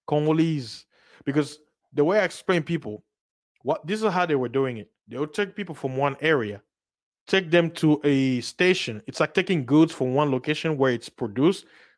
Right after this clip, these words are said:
taking it to a distribution center, mix, match, say, "Okay, this is," so when the records are saying, "Oh, this dude came from Ghana," from, you think, "Oh, that's what," no,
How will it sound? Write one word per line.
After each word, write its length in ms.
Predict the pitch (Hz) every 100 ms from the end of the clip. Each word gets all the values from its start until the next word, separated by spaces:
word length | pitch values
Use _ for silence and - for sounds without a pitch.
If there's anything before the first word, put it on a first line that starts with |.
| _ -
taking 300 | 170 175 170
it 100 | 165
to 100 | 143
a 40 |
distribution 800 | 120 147 - - 160 233 - 139
center, 440 | - 127 123 151 - _ _ _ _ -
mix, 420 | 120 208 - -
match, 540 | 220 247 285 - - _
say, 160 | - -
"Okay, 300 | 165 147 139
this 240 | 147 143
is," 120 | 139 139 _ _ _
so 320 | - 175 156 -
when 640 | - 127 202 269 247 233 - _ -
the 100 | 143
records 460 | 180 233 202 147
are 80 | 147
saying, 280 | - 165 151 -
"Oh, 320 | 214 151 113 117
this 240 | 285 -
dude 420 | 151 160 151 143
came 180 | 170 156
from 420 | - 143 120 104
Ghana," 440 | 98 180 233 165 131
from, 220 | 131 123 - - -
you 380 | 135 208 320 320
think, 160 | 190 180
"Oh, 220 | 214 190
that's 200 | 156 170
what," 120 | 180
no, 580 | 160 226 254 262 254 -